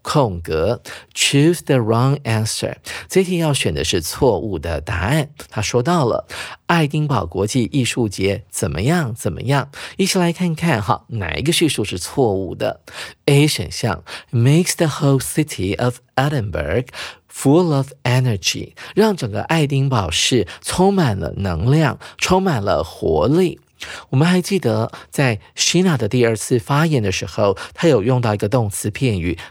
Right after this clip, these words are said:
come alive。她说到了，每年到了八月初这个时候，因为举办这个艺术节的关系，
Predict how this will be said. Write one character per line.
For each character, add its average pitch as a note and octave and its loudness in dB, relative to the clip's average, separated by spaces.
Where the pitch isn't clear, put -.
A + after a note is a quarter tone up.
come C#3+ 2
alive。 G2+ -2
她 - -4
说 D#3 2
到 D#3 0
了， F#2+ 0
每 A#2+ 2
年 A#2+ 0
到 F3+ 2
了 A2+ 4
八 B2 0
月 B2+ 2
初 B2 -2
这 A#2+ -2
个 D3+ 0
时 - -2
候， G2+ -2
因 C#3+ 4
为 C#3+ 4
举 - -4
办 A#2 0
这 A2+ -6
个 A2 0
艺 B2+ 2
术 A#2 -2
节 F#2+ -4
的 F#2 -2
关 A2 0
系， A2+ -4